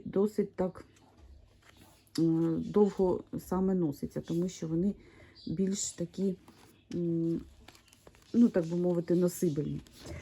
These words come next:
Так, наступні це шістдесят ден, вони в такі квіточки великі.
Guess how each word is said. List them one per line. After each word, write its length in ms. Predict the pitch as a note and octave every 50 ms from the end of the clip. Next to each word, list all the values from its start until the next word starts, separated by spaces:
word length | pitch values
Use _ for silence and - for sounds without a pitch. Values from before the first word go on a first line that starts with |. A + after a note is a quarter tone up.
| - - - - - - - - - - _ _ _ _
Так, 420 | - A3+ G#3 F3 D#3+ - - - - F#3+
наступні 600 | G#3+ A3 G#3 - - C4 A3+ - - G#3 G3+ F3+
це 200 | - - A3 G#3
шістдесят 640 | G#3 - G3 F#3+ E3+ F#3 F#3 - - F#3+ F3 E3+
ден, 260 | E3 A#3 C4 C#4+ C4 A#3
вони 420 | F#3 F#3 F#3 G3 G#3 G3+ G3 F3+ - - - -
в 40 |
такі 360 | - - F3+ F3 - G3 G3+ -
квіточки 840 | - - F#3 F#3+ E3 - A#3 A#3+ - - - - C#4 D4 D4 D#4 D4+ - - - - -
великі. 720 | - G#3 G#3 C4 B3 A#3+ C4 B3 A#3+ - A#3+ A#3+ A#3+ A#3